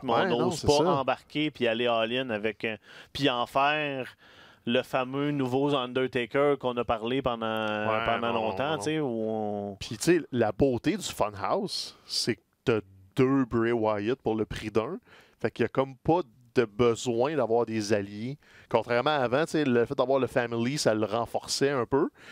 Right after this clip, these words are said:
Speaker 2: Là, c'est comme, mais non, ces alliés, c'est des marionnettes qui contredisent ce qu'ils disent, fait qu'ils rajoutent au personnage sans qu'il y ait besoin de, « Ah ouais, euh, va jobber à ma place, euh, pour alimenter ma rivalité », tu sais.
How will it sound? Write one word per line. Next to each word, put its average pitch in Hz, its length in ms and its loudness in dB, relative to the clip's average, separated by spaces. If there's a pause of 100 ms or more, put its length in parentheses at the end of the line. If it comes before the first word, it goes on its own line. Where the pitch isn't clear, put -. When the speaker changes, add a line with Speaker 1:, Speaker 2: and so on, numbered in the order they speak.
(180)
Speaker 2:
Là, 156 100 4
c'est - 160 0
comme, 147 340 2 (320)
mais 135 100 -2
non, 233 120 2
ces 127 240 0
alliés, 127 240 0
c'est - 120 -8
des 127 100 0
marionnettes 135 580 0 (140)
qui - 160 -18
contredisent 160 960 0
ce - 80 -4
qu'ils 127 180 -6
disent, 131 380 0
fait 147 100 2
qu'ils - 320 -4
rajoutent 147 500 2 (320)
au 135 140 4
personnage 156 840 0
sans 165 280 0
qu'il 151 160 2
y - 20 4
ait 151 60 2
besoin 139 480 2
de, « 139 240 4 (320)
Ah 139 140 4
ouais, 139 260 2
euh, 110 280 4
va 127 140 4
jobber 139 300 2
à 139 60 0
ma 120 120 0
place, 127 480 -2
euh, 107 240 2
pour 113 160 0
alimenter 117 460 -2
ma 120 100 2
rivalité », 107 540 -2
tu - 100 -6
sais. - 20 -8